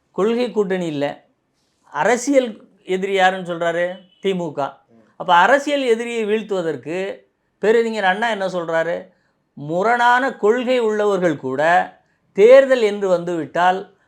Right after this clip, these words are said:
ஒரே கூட்டணியில் சேர்ந்து யாரை அகற்ற வேண்டும் என்பதில் மட்டும் தெளிவாக இருந்தால் அதை கூட்டணியின் மூலம் செய்யலாம் என்பதை மிக தெளிவாக சொல்லியிருக்கார். நான் சொல்றேன், அப்போ விஜய் இந்த அளவுக்கு ஒரு பக்குவமான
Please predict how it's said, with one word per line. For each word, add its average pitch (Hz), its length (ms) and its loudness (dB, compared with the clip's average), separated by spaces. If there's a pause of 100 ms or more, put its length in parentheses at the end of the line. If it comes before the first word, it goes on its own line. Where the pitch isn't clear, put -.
(140)
ஒரே 233 360 8
கூட்டணியில் 208 560 -2
சேர்ந்து 165 800 -6 (140)
யாரை 214 460 6
அகற்ற 240 420 0
வேண்டும் 240 300 -4
என்பதில் 202 400 -4
மட்டும் 185 340 -6
தெளிவாக 202 460 0
இருந்தால் 185 440 -6
அதை 185 300 -4
கூட்டணியின் 202 500 -6
மூலம் 160 240 -10
செய்யலாம் 196 420 -4
என்பதை 160 520 -8 (160)
மிக 190 200 0
தெளிவாக 185 400 -6
சொல்லியிருக்கார். 127 440 -10 (420)
நான் 139 220 -12
சொல்றேன், 180 240 -4
அப்போ 214 160 -6
விஜய் 180 320 -6
இந்த 196 180 -4
அளவுக்கு 226 260 -2
ஒரு 190 100 -6
பக்குவமான 220 640 -4